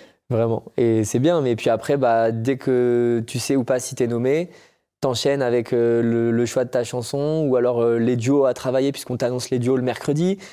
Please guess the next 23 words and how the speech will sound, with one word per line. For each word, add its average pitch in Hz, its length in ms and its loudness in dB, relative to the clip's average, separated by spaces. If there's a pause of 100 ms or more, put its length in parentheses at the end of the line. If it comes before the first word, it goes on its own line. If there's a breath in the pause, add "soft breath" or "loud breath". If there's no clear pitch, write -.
(240 loud breath)
Et 123 120 4
au 117 40 0
final, 143 280 -2
t'as 120 160 0
deux 139 180 2
jours 147 220 2
réellement 135 340 0
pour 131 300 -2
bosser 135 400 0
le 143 200 2
duo 131 260 2
avec 123 260 0
qui - 140 -6
tu, 117 380 0
tu, 110 320 -2
tu 113 200 -6
vas 113 120 0
chanter. 127 360 -2
Donc, 120 260 -2
euh, 113 140 -4 (300 soft breath)
c'est - 140 0
très 135 180 0
court. 151 280 -2